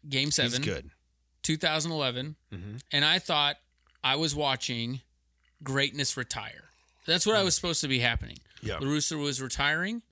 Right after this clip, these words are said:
Speaker 2: Mm-hmm.
Speaker 1: Pujols was, this was his last game as a Cardinal, and I was like, "Okay, right off into the sunset." Like, you know, he goes and works front office for the Diamondbacks, whatever. That's not the same. You're not managing a team.
Speaker 2: Right.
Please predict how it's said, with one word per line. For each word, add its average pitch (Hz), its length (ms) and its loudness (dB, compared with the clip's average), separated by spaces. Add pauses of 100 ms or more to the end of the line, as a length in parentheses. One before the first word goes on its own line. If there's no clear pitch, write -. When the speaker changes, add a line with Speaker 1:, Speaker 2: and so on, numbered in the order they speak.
(160)
Speaker 2:
Mm-hmm. 110 240 -6
Speaker 1:
Pujols 143 500 2
was, 147 160 -4
this 135 220 0
was 127 140 -2
his 123 140 0
last 131 240 0
game 131 200 0
as 123 80 -2
a - 20 -8
Cardinal, 156 400 -2
and 180 80 -4
I 143 40 -2
was 131 80 -4
like, 131 140 -2
"Okay, 160 420 -2 (440)
right 131 240 2
off 151 180 -2
into 160 140 -6
the 156 140 -4
sunset." - 520 -2
Like, 180 280 4
you 214 40 -2
know, 208 140 2
he 190 160 4
goes 196 300 2
and 170 100 0
works 156 240 -2
front 135 240 -4
office 123 380 0
for 143 120 -6
the 131 80 -4
Diamondbacks, 117 540 -4
whatever. 170 220 0
That's 220 200 4
not 185 100 -4
the 160 80 -4
same. 139 260 2
You're 156 100 0
not 156 80 -4
managing 143 400 0
a 123 60 -6
team. 135 280 -4
Speaker 2:
Right. 78 240 0